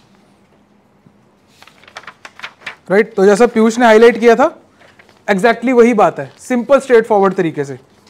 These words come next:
कि finance, इसकी अगर declaration आएगी, सीओपी ट्वेंटी एट से इन्होंने गुट,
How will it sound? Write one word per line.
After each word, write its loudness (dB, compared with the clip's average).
कि -2
finance, 0
इसकी -6
अगर 4
declaration -2
आएगी, -4
सीओपी -2
ट्वेंटी 0
एट 0
से -4
इन्होंने -2
गुट, -4